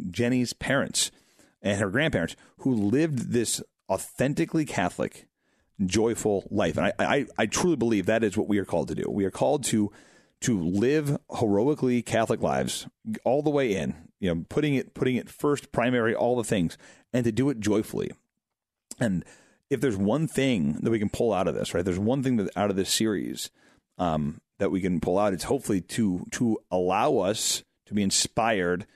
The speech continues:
to live joyfully. I, their, the advice there at the end was great too,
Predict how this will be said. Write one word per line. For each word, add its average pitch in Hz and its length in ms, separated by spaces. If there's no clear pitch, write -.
to 110 420
live 98 360
joyfully. 95 400
I, 90 220
their, 104 420
the 113 120
advice 110 280
there 120 120
at 107 80
the 120 100
end 135 180
was 92 120
great 110 240
too, - 240